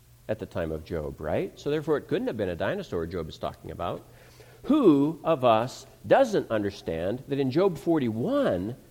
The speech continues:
he's speaking of a dragon? It's referred to as Leviathan, but it's a dragon.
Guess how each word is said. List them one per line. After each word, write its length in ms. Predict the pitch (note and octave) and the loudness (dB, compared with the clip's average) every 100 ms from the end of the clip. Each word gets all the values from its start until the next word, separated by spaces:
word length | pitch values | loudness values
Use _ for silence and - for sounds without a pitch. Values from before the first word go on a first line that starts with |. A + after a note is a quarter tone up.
| - - - - | -20 -20 -18 -6
he's 160 | B2+ | -6
speaking 440 | - - D3 A3 C#3 | -6 -4 -4 -2 -2
of 80 | |
a 60 | F#3+ | -4
dragon? 640 | F3 F3 A3+ C#4 G#3 G#2+ - - - - - - - - - - - - - | -4 -6 -4 -2 -2 -6 -8 -20 -20 -20 -20 -20 -20 -20 -20 -20 -20 -20 -16
It's 100 | - | -8
referred 300 | D#3 D#3+ C#3+ | -2 0 0
to 100 | E3 | 0
as 140 | E3 | -2
Leviathan, 680 | E3 E3 F#3+ A#3+ - C2+ D2 - - - - - - | -2 -2 -2 -2 -2 -8 -10 -18 -20 -20 -20 -20 -4
but 140 | E3 G3 | 0 2
it's 200 | C4+ - | 0 -2
a 80 | |
dragon. 680 | F2 A2 A3+ D4 C4+ G#2 - | -6 -6 -2 2 2 0 -10